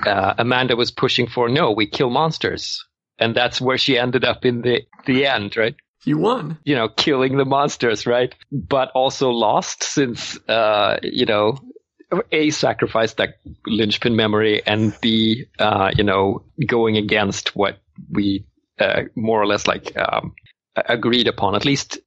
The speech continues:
Speaker 1: broadly. Like, not specifically, she didn't specifically kill or, or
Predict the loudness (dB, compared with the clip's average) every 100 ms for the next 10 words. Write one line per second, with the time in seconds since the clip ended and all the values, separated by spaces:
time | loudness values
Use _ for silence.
0 | _ -6 -2 0 0 -2 -4 -2 -4 0
1 | -2 0 -4 -2 -2 0 0 0 -2 0
2 | 0 -2 -6 -4 -2 0 0 0 0 0
3 | 2 2 2 -2 -2 -2 0 2 -2